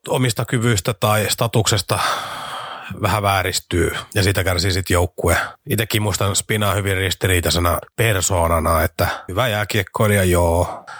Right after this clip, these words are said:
mut sit, et mitä, minkälainen on sun elekki, eli kentällä, mitä sie näytät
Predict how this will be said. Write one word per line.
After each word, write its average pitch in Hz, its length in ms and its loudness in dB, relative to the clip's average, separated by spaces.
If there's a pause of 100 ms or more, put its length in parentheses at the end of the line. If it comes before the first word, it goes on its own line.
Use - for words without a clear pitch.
(300)
mut - 120 -14
sit, - 180 0
et 87 160 0
mitä, 95 260 2
minkälainen 98 560 0
on 95 80 0
sun 101 200 0
elekki, 98 420 0
eli 85 220 2
kentällä, 101 520 0
mitä 98 300 0
sie 90 320 2 (160)
näytät 92 680 -2